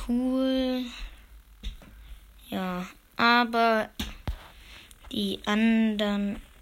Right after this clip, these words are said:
drei Brawler, die jetzt noch kommen, sind noch besser. Dann auf dem dritten Platz ist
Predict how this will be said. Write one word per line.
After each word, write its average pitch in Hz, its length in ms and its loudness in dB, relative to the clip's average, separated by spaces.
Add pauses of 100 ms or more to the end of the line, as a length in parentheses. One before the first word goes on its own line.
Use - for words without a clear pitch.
(360)
drei 190 360 -2 (180)
Brawler, 190 640 -2 (120)
die 185 180 -4
jetzt - 260 -8
noch - 240 -14
kommen, 202 440 -4
sind - 300 -8
noch - 180 -12 (100)
besser. - 340 -4 (2500)
Dann 202 400 4
auf 190 160 -2
dem 196 240 4
dritten 240 440 4
Platz - 640 2 (120)
ist - 520 2